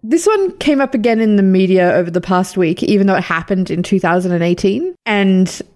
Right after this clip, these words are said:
I had to read about five or so articles before I even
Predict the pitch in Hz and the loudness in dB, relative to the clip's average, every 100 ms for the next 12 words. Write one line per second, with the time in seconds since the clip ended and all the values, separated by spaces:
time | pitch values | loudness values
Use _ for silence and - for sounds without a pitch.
0 | - 190 247 359 440 427 - 277 190 190 | -10 -2 0 0 0 0 0 2 2 2
1 | 190 170 - - - 156 180 247 269 277 | 2 0 -4 -6 -2 0 0 0 -2 -2
2 | 247 170 165 196 - 269 285 262 202 170 | 0 0 2 0 0 0 0 0 0 0
3 | - 185 190 208 202 202 | 0 -2 0 0 0 -4